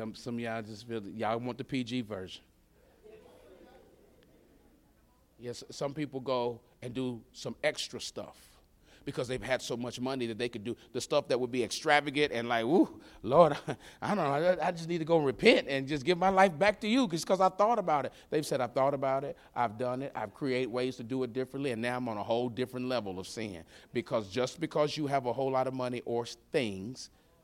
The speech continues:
whether you're saved or unsaved, that does not mean that you are thriving. And I wanna be clear. So when people start talking about, "Yeah, I'm going to get this house,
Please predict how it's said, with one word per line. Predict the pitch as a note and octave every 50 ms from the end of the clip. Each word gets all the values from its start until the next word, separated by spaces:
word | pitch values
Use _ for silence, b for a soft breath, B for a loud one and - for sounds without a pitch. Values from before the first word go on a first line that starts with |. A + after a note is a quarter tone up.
| b b b _ _ _ _ _ _ -
whether | C3+ C3 B2 B2
you're | B2 B2
saved | - - C3 B2+ C3 A#2+ C#3
or | B2+ C3+ C3+
unsaved, | C3+ B2+ - - G#2 G2 G2 G#2 G#2 G#2+ _ _ -
that | A2+ G#2+ F#2+
does | F#2 B2 B2+ A#2+ A2+
not | B2+ B2 B2 B2+
mean | B2+ C3 B2+ A#2+ G#2+ G#2 G#2 A#2 A#2 - b b b b b b b b -
that | C3 A2 G2+
you | A2+ A#2 A#2 A2 G#2+
are | G2+ F#2+ - -
thriving. | C3 A#2+ A2 G#2 F#2+ F#2+ F#2 E2 E2+ E2 D2+ - _ _ _ _ _ _ _ b b b b b
And | A2 A2 G#2+
I | G2+ G2+
wanna | G2+ G#2+ G#2+ B2+ C#3 C#3 B2+
be | C3+ C#3+
clear. | C#3 - D3+ C#3 C3 A2+ G2 - - - _ _ _ _ _ _ _ _ _ _ _ _ _ _ b b b b b b
So | - C#3 A#2+
when | G#2+ A2 A2
people | G2+ B2+ C3+ C3 D3
start | - - C#3 B2+ B2
talking | - C#3 B2+ A#2+ C3
about, | B2 B2+ A#2 A#2+
"Yeah, | A#2+ B2+ E3 G3 F#3 E3
I'm | F#3+ G3+
going | F3 F3 D#3 C#3
to | C3
get | B2 D#3 G3 -
this | - G3+ F#3
house, | - F3 E3+ C3